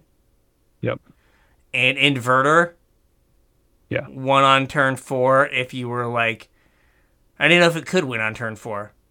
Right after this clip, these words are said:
Speaker 1: No, I think it was turn five.
Speaker 2: Yeah, it, like, won on turn, like, turn five. And so, like, yeah, on one hand, uh, like, those redeemed, like,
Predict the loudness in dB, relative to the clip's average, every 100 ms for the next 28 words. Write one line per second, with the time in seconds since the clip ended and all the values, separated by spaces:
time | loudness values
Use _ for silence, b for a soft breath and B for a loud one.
0 | _ _ _ _ -2 0 0 -2 -4 -6
1 | -10 -12 -6 -4 -6 -10 _ _ -8 -4
2 | -4 -2 -4 0 -2 0 0 0 -2 -6
3 | -6 -4 -4 0 2 2 0 -6 -18 _
4 | _ _ _ _ _ _ _ _ _ -12
5 | -8 -8 -4 0 2 2 -2 -10 _ _
6 | _ _ _ _ b b b b -10 -10
7 | -2 0 2 0 0 -2 -2 -2 0 0
8 | 0 -4 -14 _ _ _ _ _ _ _
9 | _ _ _ _ _ _ _ _ _ -2
10 | 0 2 0 -4 _ _ _ _ _ -8
11 | -8 -10 -4 4 4 4 0 -8 -6 -4
12 | -4 -4 -6 -6 -10